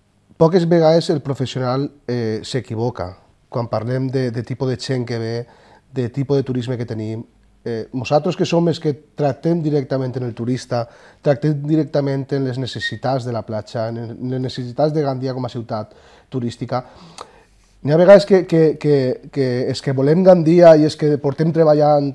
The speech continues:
en el meu cas, pràcticament vint anys, eh, la platja, o Òscar, o, o Vicent, que portem treballant tantíssims anys la platja, no mos té que contar ningú què,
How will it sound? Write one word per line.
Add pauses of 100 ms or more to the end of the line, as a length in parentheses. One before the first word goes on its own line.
en
el
meu
cas, (460)
pràcticament
vint
anys,
eh, (440)
la
platja, (160)
o
Òscar,
o, (440)
o
Vicent,
que
portem
treballant (100)
tantíssims
anys
la
platja,
no
mos
té
que
contar
ningú (560)
què,